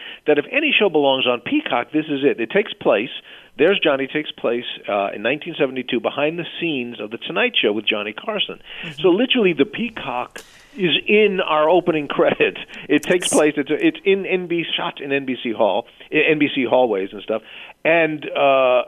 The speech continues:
Speaker 1: extra icing on the cake that, uh, since we shot this two years ago, uh, one of our s-, wonderful, wonderful stars, Jane Levy, has gone on to become a big star for an N B C show called Zoe's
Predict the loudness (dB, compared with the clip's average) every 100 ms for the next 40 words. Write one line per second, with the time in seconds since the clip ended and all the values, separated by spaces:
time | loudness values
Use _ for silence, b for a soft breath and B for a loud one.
0 | -2 -2 -2 -2 2 2 2 0 0 -2
1 | -2 0 0 0 -2 0 -2 -2 -4 -6
2 | -6 -2 0 0 0 0 -2 -4 -6 -6
3 | -8 -6 -6 -6 -8 -6 -6 B B B
4 | 0 2 4 2 -2 -2 0 2 2 2
5 | -2 -6 -8 -4 -2 -2 -2 -2 -2 -2
6 | -6 -6 -4 2 2 2 0 0 0 -4
7 | -2 -2 -2 -6 -6 -8 -12 -8 -2 -2
8 | -2 -4 -2 -2 -4 -4 -8 -2 0 0
9 | -4 -6 0 0 2 0 0 -2 -2 -4
10 | -4 0 2 2 0 -4 -2 -2 0 -4